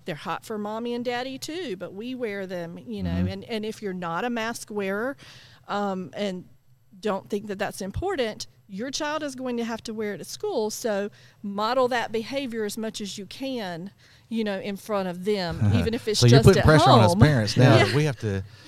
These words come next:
Speaker 2: so we gotta, we gotta actually not tell 'em to do what I say, not what I do. We
Speaker 1: Right.
Speaker 2: actually have to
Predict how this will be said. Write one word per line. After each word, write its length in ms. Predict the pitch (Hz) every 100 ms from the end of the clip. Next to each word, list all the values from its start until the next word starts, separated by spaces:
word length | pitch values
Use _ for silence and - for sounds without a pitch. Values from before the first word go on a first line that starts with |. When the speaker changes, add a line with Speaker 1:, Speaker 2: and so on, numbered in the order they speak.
| - -
Speaker 2:
so 160 | 147
we 80 | 147
gotta, 260 | 165 127 123 120
we 120 | 147
gotta 260 | 151 123
actually 720 | 127 131 113 127 117 107 98 104 - - _ _ _ _ _ _ _ _ _ - _ -
not 280 | 123 139
tell 220 | - 127 120
'em 140 | 107
to 360 | - 98 90 87
do 200 | 80 117
what 100 | 113
I 60 | 107
say, 260 | - 117
not 180 | 107 107
what 100 | 98
I 60 | 90
do. 400 | 110 127 160 160
We 100 | -
Speaker 1:
Right. 200 | - 104
Speaker 2:
actually 280 | 117 117 117
have 200 | 107 -
to 260 | 92 90